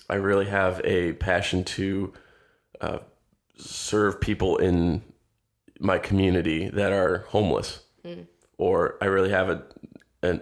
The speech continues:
Speaker 1: a desire to take care of widows and orphans."
Speaker 2: Mm-hmm.
Speaker 1: Or abused children or whatever, you know, there's this, God's gonna burden you with a holy discontent and show you, obviously it's gonna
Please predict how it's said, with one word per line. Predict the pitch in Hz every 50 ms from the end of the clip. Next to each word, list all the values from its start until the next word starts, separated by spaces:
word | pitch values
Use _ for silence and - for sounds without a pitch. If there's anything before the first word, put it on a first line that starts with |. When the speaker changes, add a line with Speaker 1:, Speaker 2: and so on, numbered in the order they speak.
| - 85
Speaker 1:
a | 90
desire | 85 90 87 92 87 85 87 85
to | - - 98 80
take | - 98 85 -
care | - 92 87
of | 85 78 92
widows | 87 85 90 82 78 92
and | 85 60
orphans." | 71 101 98 - - - - - - - _ _ _ _ _ _ 190
Speaker 2:
Mm-hmm. | 180 165 170 160 165 170 _ _ _
Speaker 1:
Or | - 98 95 92 92 - - - - _ -
abused | 90 90 - 101 107 90 87 - -
children | - 101 98 87 85 78 60 57
or | 82
whatever, | 92 98 98 98 92 90 87 85 85 - -
you | 98
know, | 92 82 80 - - - - - _ _ _
there's | - 104 101 101
this, | 104 95 - - -
God's | - - 107 110 107 95 -
gonna | - 104 107 101
burden | - - 92 98 101 98 101 95
you | 82 80 87
with | 82 82 -
a | 82 78
holy | 78 - 92 90 87 85
discontent | 85 90 101 - - 95 87 - 92 87 82 -
and | - 90 82
show | - - - 98 95
you, | 98 87 90 90 85 - - - _ _ _ _ _ _ _ _ _ _ _ _ - - -
obviously | 101 104 101 101 - - 98
it's | 98 -
gonna | 110 98 98 98